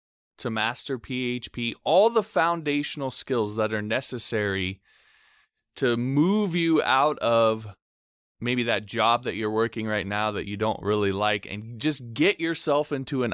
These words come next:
I T career? Oftentimes, people do it making more than they were making before. But even if you could just make the same and start doing it in an I T <laughs> career as opposed to like I used to do,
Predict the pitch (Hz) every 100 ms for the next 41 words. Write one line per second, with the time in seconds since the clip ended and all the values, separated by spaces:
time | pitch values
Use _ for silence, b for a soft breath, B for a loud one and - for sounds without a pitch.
0 | - 107 117 - 139 - 104 98 - 117
1 | 349 220 180 139 120 113 117 - - b
2 | b b - 156 139 127 113 123 123 113
3 | 107 - _ _ _ _ _ _ 117 135
4 | 147 156 135 127 156 196 160 135 123 113
5 | 104 104 98 101 92 92 92 - 90 92
6 | 101 - b b - 170 269 302 247 202
7 | 185 175 156 147 131 127 196 - 143 -
8 | 127 247 117 87 - - 131 120 - 156
9 | 170 135 139 156 156 147 127 117 - 120
10 | 123 - 202 190 - 143 143 139 117 120
11 | 107 131 117 107 98 95 104 127 98 95
12 | - 95 101 95